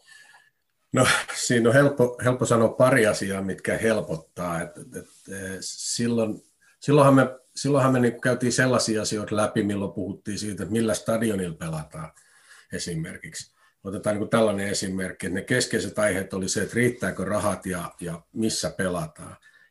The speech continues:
Ja niitä puntaroitiin pitkään aikaa, eli se asema oli tosi,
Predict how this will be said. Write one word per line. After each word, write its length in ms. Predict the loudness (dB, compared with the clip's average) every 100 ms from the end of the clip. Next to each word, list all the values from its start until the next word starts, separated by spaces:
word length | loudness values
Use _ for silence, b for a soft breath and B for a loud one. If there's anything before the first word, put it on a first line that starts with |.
| -4
Ja 60 |
niitä 200 | 0 0 2
puntaroitiin 760 | 2 2 0 -2 -6 -6 -6
pitkään 400 | -6 -8 -8 -8
aikaa, 380 | -8 -10 -12 -10
eli 200 | -10 -10
se 220 | -10 -8
asema 400 | -6 -2 -2 -2
oli 120 | -4 -4
tosi, 460 | -6 -6 -8 -12